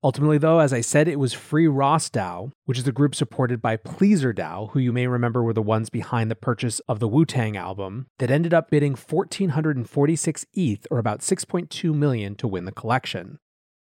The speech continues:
Amazingly, Free Ross dao said that they had raised over twenty-eight hundred eth, or about twelve million, for more than thirteen hundred supporters.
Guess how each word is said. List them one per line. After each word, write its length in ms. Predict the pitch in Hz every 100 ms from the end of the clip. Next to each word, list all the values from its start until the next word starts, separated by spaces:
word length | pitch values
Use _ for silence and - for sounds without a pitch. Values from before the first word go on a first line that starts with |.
| _ -
Amazingly, 400 | 143 143 139 131
Free 200 | - 160
Ross 380 | 139 139 -
dao 300 | - 127 123
said 200 | - -
that 120 | 143 147
they 100 | 143
had 140 | 120
raised 320 | 131 127 110
over 240 | - 127 123
twenty-eight 480 | - 180 190 175
hundred 340 | - 170 156 127
eth, 200 | 123 107
or 60 | 123
about 240 | 110 120
twelve 320 | - 160 156 147
million, 300 | 139 131 110
for 100 | 117
more 160 | 120
than 160 | 117 110
thirteen 480 | - 147 - 175 147
hundred 480 | - 123 104 98
supporters. 720 | - - - 113 - - -